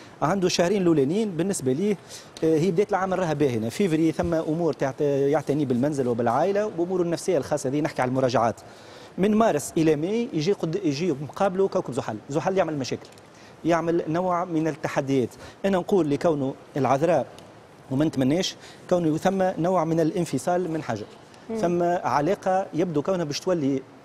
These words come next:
Speaker 1: مقلقة للعذراء، ويبدو كونه نوع من الديزيلوزيون، وكأنه يفقد، آه،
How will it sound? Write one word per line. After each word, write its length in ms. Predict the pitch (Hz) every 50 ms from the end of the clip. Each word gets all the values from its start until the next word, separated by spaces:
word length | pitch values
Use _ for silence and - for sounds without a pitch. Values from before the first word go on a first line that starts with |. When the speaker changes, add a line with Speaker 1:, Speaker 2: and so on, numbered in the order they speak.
| - -
Speaker 1:
مقلقة 380 | 151 175 202 - 143 - - 110
للعذراء، 480 | 107 123 120 113 113 117 123 151 190 - - - - - - - - - -
ويبدو 340 | 131 147 196 196 175 165 160
كونه 260 | 175 190 196 190 185
نوع 280 | 180 196 208 202 175
من 80 | 165 170
الديزيلوزيون، 760 | 160 143 151 170 147 160 160 147 147 127 143 131 113 101 113
وكأنه 400 | 117 - 156 185 196 185 175 170
يفقد، 440 | 196 190 - - - 160 147 135 147
آه، 260 | 156 156 151 147